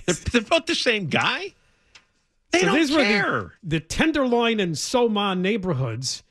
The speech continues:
Speaker 2: Everyone thought it was quieter. Uh, they did talk to, uh, one homeless guy, Julian Moore, who is unhoused and sleeps on a nearby corner, <laughs>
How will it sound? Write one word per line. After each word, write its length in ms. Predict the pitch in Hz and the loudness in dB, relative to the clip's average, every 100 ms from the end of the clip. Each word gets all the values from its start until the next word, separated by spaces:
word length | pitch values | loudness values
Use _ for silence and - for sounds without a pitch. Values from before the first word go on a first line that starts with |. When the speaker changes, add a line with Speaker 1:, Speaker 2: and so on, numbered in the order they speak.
| _ _ _ - | _ _ _ -4
Speaker 2:
Everyone 420 | 233 339 277 214 | 0 4 4 2
thought 200 | 226 226 | 2 2
it 80 | 202 | 0
was 120 | 170 | -6
quieter. 640 | - 254 214 202 214 262 | 0 2 4 2 0 -2
Uh, 360 | 180 185 180 175 | 0 0 2 2
they 220 | 175 180 | 2 0
did 260 | 165 220 202 | 0 -2 0
talk 340 | 208 196 - - | 0 0 -2 -4
to, 260 | 185 170 | -2 2
uh, 200 | 170 165 160 _ _ _ - | 2 2 -2 _ _ _ 0
one 180 | 196 | 2
homeless 380 | 190 202 180 151 | 2 0 0 -2
guy, 180 | 143 139 | 0 -2
Julian 420 | 135 233 285 202 | 2 2 4 2
Moore, 400 | 170 247 113 92 _ _ _ _ _ | 2 0 -2 -10 _ _ _ _ _
who 80 | 233 | -6
is 80 | 247 | -2
unhoused 640 | 277 254 214 170 127 120 | 0 0 0 0 -4 -4
and 100 | 139 | -6
sleeps 380 | 123 - 233 - | -6 -6 -6 -2
on 80 | 185 | 0
a 60 | 156 | 2
nearby 340 | 185 175 151 | 2 2 -2
corner, 460 | - 220 127 104 - _ - | -2 -4 -4 -8 -16 _ -20
<laughs> 560 | - _ _ _ - | -20 _ _ _ -14